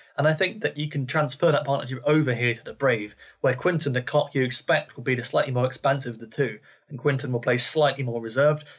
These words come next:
but it works. It's a nice balance, and I'm looking forward to seeing them play.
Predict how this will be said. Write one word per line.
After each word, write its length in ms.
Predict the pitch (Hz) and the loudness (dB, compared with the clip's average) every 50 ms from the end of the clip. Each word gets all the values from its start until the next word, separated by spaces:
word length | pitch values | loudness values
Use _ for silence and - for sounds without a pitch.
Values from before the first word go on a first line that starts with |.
| _ _ | _ _
but 280 | 180 175 175 - - _ _ _ _ | 0 0 0 -2 -8 _ _ _ _
it 160 | 190 190 - | -4 -4 -2
works. 520 | 180 220 226 170 117 - - - - - - | 0 2 2 2 2 0 -2 -4 -4 -4 -4
It's 160 | 147 131 - | -6 -4 -2
a 20 | 160 | 0
nice 220 | 160 160 160 143 | 0 0 0 0
balance, 420 | - 156 151 123 110 107 - - | 2 2 2 2 2 -2 -6 -8
and 100 | 117 117 | -4 -2
I'm 100 | 117 123 | -2 -2
looking 200 | 131 127 123 135 | -2 -2 -2 -6
forward 220 | 120 - 131 123 117 | -4 -2 -2 -2 -2
to 40 | 113 | -2
seeing 260 | - - 123 117 113 | -4 -4 -4 -6 -6
them 120 | 110 110 | -10 -14
play. 300 | - 135 131 117 104 - | -8 -4 -4 -4 -4 -6